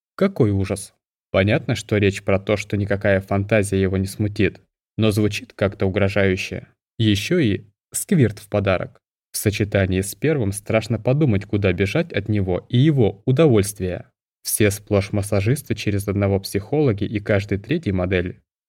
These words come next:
Вот где, оказывается, самый лучший генофонд прячется. А мы-то все по библиотекам ищем. В процессе я развеселилась и вошла во вкус, представляя себя изнеженной принцессой, которой в будуар на выбор привели лучших самцов королевства.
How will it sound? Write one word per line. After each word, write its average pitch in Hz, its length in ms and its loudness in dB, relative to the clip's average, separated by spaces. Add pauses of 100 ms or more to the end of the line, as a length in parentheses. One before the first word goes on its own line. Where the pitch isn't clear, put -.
(100)
Вот 160 280 0
где, 104 200 0
оказывается, 95 680 0
самый 151 400 0
лучший 104 380 -2
генофонд 104 580 -2
прячется. - 600 -2 (420)
А 107 100 2
мы-то 156 320 2
все 101 320 -2
по - 200 0
библиотекам 120 720 0
ищем. 101 560 -4 (360)
В - 20 -20
процессе 107 560 2
я 101 160 2
развеселилась 104 800 -2
и 117 80 -2
вошла 104 340 0
во 98 140 2
вкус, - 320 -6
представляя 107 640 0
себя 104 320 -2
изнеженной 104 680 2
принцессой, 98 640 -2
которой 95 440 0
в 92 100 -4
будуар 101 440 0
на 98 200 0
выбор 110 340 0
привели 104 440 0
лучших 127 440 -2
самцов 101 480 -2
королевства. 92 720 -2